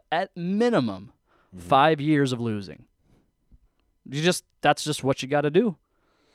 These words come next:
Speaker 1: I mean, the Blue Jackets have experienced now eighteen years of losing.
Speaker 2: So much.
Speaker 1: The only team in the National Hockey League who's never won a playoff series. We're, that's us.
Speaker 2: Aye.
Speaker 1: I mean, I think the Minnesota Wild, it took them,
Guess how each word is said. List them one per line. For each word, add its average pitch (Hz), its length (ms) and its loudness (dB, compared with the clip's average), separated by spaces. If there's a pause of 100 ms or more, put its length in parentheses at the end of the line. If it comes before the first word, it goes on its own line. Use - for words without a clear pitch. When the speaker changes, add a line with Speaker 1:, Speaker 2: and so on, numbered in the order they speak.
(220)
Speaker 1:
I 135 140 0
mean, 147 140 4
the 139 60 2
Blue 156 180 4
Jackets 156 360 2
have 131 100 0
experienced 135 540 -4
now 120 160 0
eighteen 131 440 -2
years 120 220 -2
of 98 80 -10
losing. 98 420 -8 (100)
Speaker 2:
So 220 560 -8
much. - 480 -16
Speaker 1:
The 139 160 6
only 160 300 4
team 175 300 -2
in 143 60 2
the 120 60 0
National 131 420 -2
Hockey 131 300 0
League 120 240 -2
who's 117 240 -4
never 120 240 -4
won 113 160 -4
a 104 60 -8
playoff 123 380 -2
series. 110 500 -8 (380)
We're, 151 260 6
that's 127 320 -2
us. 131 480 2 (260)
Speaker 2:
Aye. 113 360 -20 (800)
Speaker 1:
I 143 100 4
mean, 151 240 2
I - 80 -2
think 196 180 0
the 190 60 4
Minnesota 180 460 4
Wild, 156 420 4
it 147 100 -4
took - 160 -8
them, 165 460 -4